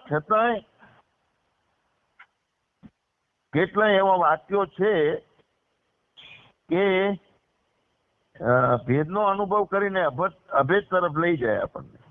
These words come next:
એટલે પ્રશ્નોત્તરી એ સત્સંગની થાવી જોઈએ. એમાં એવું નથી કે ભેદ છે, કેમ કે પ્રશ્નોત્તરીનો મૂળ હેતુ શું છે?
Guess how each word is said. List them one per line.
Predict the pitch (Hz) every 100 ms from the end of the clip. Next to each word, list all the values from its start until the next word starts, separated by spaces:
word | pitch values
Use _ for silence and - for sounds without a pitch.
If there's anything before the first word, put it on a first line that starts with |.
| _ - - - _ _ _ _ - - - _ _ _ _ _ _ _ _ _ _ _ _ _ _ _ _ _ _ _ _ -
એટલે | 139 160 190 190
પ્રશ્નોત્તરી | - 151 151 180 175 175 180
એ | 175
સત્સંગની | 160 143 - 175 185 180
થાવી | 160 170 214 185
જોઈએ. | 156 131 113 101 - _ _ _ _ _ -
એમાં | 135 156
એવું | 165 175
નથી | 190 180
કે | 190 143
ભેદ | 117 139 139
છે, | - 113
કેમ | 107 147 165
કે | 180
પ્રશ્નોત્તરીનો | 170 147 147 175 185 180 185 185
મૂળ | 180 180 196
હેતુ | 165 170 196
શું | 190 220
છે? | 185 185